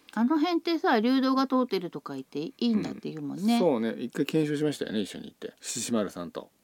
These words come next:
Speaker 1: そう、
Speaker 2: うん。
Speaker 1: どっち回りっていうのがなんか、あれ、逆じゃないって感じがしたけどね。
Speaker 2: うん、そうだね。
Speaker 1: うん。
Speaker 2: そして皇居、
Speaker 1: うん。
Speaker 2: 東御苑の中も入れますので、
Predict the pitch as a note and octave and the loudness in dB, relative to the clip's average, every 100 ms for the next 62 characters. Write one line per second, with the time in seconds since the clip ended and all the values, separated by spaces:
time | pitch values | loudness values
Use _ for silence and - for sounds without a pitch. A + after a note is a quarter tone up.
0 | - G#3+ F#3 D#3 F3 - C#4+ D4 C4 G#3+ | -6 -4 -2 0 0 4 6 8 8 4
1 | E3+ E3+ D#3+ E3+ A3 G#3 C#3+ G3+ A#3+ F#3 | 0 -4 -2 0 0 2 0 0 0 0
2 | A#3+ C4 C4+ E3+ - - - A#3+ B3 G3+ | 4 6 6 4 2 2 6 6 8 6
3 | A3+ G#3+ F3 E3 F3 F#3+ _ _ F3 F3+ | 4 2 0 -4 -8 -10 _ _ -6 -6
4 | E3 _ _ _ _ _ - - - - | -8 _ _ _ _ _ -20 -20 -20 4
5 | D#3 D3+ F3 - F#3+ D#3 F2+ - _ - | 4 6 4 8 8 8 2 0 _ -12
6 | - G#3+ F3 - C3 E3 - E3+ E3+ D#3+ | -4 -2 -2 2 8 8 8 8 10 10
7 | A#2 G2+ G2+ G#2+ - F#2 A#2+ - - _ | 8 4 0 -2 -2 0 0 -2 -10 _
8 | _ - B2+ B2+ B2+ A#2+ A2 G#2 B2 | _ 0 4 4 4 0 -2 6 6